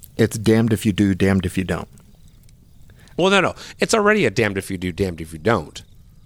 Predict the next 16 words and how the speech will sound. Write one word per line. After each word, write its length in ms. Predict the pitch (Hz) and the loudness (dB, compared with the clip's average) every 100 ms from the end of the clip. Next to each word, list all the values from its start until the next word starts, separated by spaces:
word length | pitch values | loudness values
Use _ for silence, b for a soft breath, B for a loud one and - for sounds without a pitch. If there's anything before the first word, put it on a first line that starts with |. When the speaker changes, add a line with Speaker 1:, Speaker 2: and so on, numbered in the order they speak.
| - - - - - | -20 -20 -20 -20 -4
Speaker 2:
And 120 | 135 | -2
it's 100 | 139 | 0
always 380 | - 160 147 113 | 2 2 2 2
going 300 | 135 131 113 | 0 0 -2
to 100 | 110 | -4
be 340 | 104 190 85 - | -2 -2 -2 -8
a 60 | 104 | -6
damned 300 | 117 104 90 | -4 -4 -6
if 120 | 90 | -10
you 100 | 87 | -10
do, 140 | 87 | -8
damned 260 | 85 90 82 | -8 -8 -10
if 140 | 78 | -16
you 80 | 82 | -18
don't. 280 | 76 73 - - - - - - - - - - - - - - B B B B B B B - - - - | -18 -20 -20 -20 -20 -20 -20 -20 -20 -20 -20 -20 -20 -20 -20 -20 B B B B B B B -20 -20 -20 -14
So, 640 | - - 104 95 95 95 | -8 -4 -2 -2 -4 -6